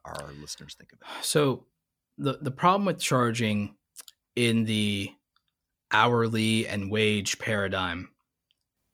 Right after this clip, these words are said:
Speaker 2: is that it's actually the least advantageous for everybody on a long enough timeline.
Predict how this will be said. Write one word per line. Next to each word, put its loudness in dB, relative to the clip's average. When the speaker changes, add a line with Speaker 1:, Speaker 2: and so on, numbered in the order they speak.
Speaker 2:
is 2
that -4
it's 0
actually 2
the 0
least 0
advantageous -2
for -8
everybody -2
on 0
a -4
long 2
enough -4
timeline. -8